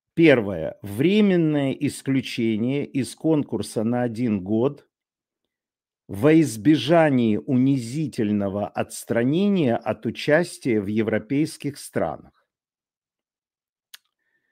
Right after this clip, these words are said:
Второе. Участие под нейтральным флагом.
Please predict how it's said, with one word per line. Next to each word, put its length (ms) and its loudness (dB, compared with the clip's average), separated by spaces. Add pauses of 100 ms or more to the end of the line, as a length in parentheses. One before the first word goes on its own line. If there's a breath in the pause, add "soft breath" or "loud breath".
(1120)
Второе. 840 4 (180)
Участие 920 2
под 340 -2
нейтральным 800 2
флагом. 720 -2